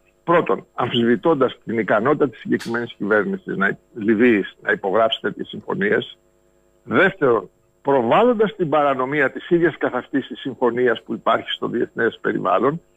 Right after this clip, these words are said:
Και τρίτον, προειδοποιώντας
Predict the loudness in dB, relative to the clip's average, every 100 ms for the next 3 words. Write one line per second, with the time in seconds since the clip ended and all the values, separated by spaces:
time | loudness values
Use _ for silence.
0 | _ _ -2 0 2 2 4 2 2 -2
1 | _ _ _ _ -2 2 4 4 2 2
2 | 2 2 0 -2 -12